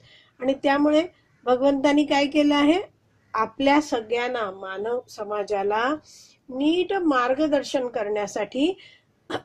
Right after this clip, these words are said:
अर्जुन, जो भगवंतांचा मित्र आहे,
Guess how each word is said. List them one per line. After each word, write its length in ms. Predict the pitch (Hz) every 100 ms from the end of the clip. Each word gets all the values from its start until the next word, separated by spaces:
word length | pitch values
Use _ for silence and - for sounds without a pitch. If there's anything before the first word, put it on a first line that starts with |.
| -
अर्जुन, 520 | 269 262 277 339 185 - _ -
जो 140 | 247
भगवंतांचा 720 | 247 214 226 233 254 254 277
मित्र 380 | 285 359 349 330
आहे, 340 | 277 226 208